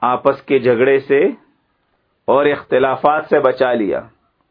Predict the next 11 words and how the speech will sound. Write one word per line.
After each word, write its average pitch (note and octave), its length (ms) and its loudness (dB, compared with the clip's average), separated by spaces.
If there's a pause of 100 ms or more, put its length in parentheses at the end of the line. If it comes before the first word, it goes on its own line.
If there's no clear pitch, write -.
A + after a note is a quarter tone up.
(280)
إِنَّهُ F3+ 540 0
عَلِيمٌ D#3+ 680 -2
بِذَاتِ D#3 480 -2
الصُّدُورِ، D#3 680 0 (360)
اس A#2+ 200 -2
لیے D#3 280 2
کہ D#3 160 0
اللہ D3+ 420 0
تعالی D#3+ 480 0 (600)
دلوں E3 460 0
کے G3 340 -2